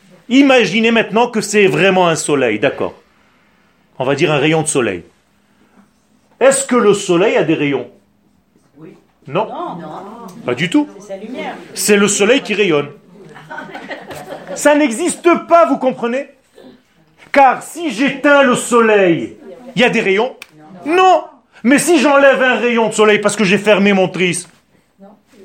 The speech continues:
Speaker 1: ça change rien du tout. C'est le soleil qui rayonne.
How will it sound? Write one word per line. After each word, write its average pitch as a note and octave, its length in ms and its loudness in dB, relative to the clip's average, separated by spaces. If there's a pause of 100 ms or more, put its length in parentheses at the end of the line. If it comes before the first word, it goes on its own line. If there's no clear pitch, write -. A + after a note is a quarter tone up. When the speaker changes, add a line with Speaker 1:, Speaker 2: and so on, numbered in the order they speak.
(220)
Speaker 1:
ça F3 140 -4
change D#3+ 280 0
rien G3+ 160 2
du E3+ 200 -2
tout. B3+ 400 0 (280)
C'est A#3 180 2
le A3 140 2
soleil G3 440 2
qui G#3+ 200 -2
rayonne. C#3+ 560 2